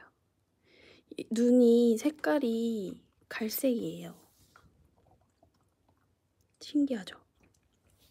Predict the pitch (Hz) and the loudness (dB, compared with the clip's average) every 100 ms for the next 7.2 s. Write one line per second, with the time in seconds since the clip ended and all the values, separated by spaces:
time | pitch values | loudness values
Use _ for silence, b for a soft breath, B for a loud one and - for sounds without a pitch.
0 | - - - b b b b b b b | -20 -20 -20 b b b b b b b
1 | b _ _ _ _ _ - 220 214 294 | b _ _ _ _ _ -10 -8 -4 -2
2 | 311 294 240 214 - _ - - 302 311 | 0 0 0 -4 -8 _ -14 -2 2 4
3 | 294 262 240 220 202 - 208 202 - 208 | 2 0 0 0 -2 -2 -4 -4 -6 -12
4 | - 190 190 - - 370 370 294 240 208 | -8 -8 -6 0 2 4 6 6 4 2
5 | 190 190 - 175 175 165 165 170 165 160 | -2 -8 -10 -10 -10 -14 -14 -12 -12 -10
6 | 170 170 - 165 165 165 190 - - 226 | -10 -10 -10 -10 -10 -14 -16 -12 -6 -6
7 | 175 170 | -6 -14